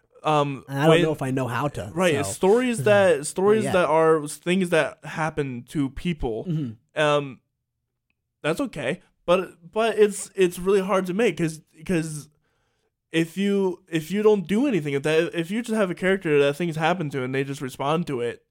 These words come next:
Speaker 1: and don't really push for anything, that's not the most interesting
Speaker 2: Yeah.
Speaker 1: at all.
Speaker 2: Mm-hmm.
Speaker 1: It, you ha-, you should have a character that is wanting something, that is motivated by something. Any great,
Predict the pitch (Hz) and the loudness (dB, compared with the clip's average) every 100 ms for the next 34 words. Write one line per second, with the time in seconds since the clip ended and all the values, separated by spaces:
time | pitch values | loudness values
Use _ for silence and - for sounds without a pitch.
0 | - 143 139 147 131 139 131 - 143 147 | -8 -4 -2 -2 0 0 0 -2 -4 -4
1 | - 131 147 170 185 185 - 160 160 - | -2 -4 -2 -4 -4 -4 0 0 0 -8
2 | - _ 170 180 190 143 156 165 160 160 | -16 _ -4 0 2 0 -4 0 0 0
3 | 160 151 151 147 143 131 175 156 151 165 | -6 -4 -4 -2 -4 -8 -6 -2 2 2
4 | 101 64 - _ _ - 160 156 165 180 | 0 -4 -14 _ _ -12 -6 -2 2 2
5 | 175 - 180 170 185 165 190 190 160 180 | 2 -2 -2 -2 -2 0 2 0 0 0
6 | 185 170 147 139 131 147 139 143 - _ | 0 0 0 2 4 4 4 -2 -16 _
7 | _ 143 156 185 170 135 131 120 120 147 | _ 0 2 2 -2 -4 -6 -6 -4 -2
8 | 143 147 143 - 143 151 180 156 143 131 | 0 -2 -4 -8 0 2 4 2 2 0
9 | 127 131 123 120 156 220 220 208 160 147 | -4 -8 -10 -6 -2 -2 -2 -4 -8 -8
10 | 143 170 208 - | -2 0 0 -6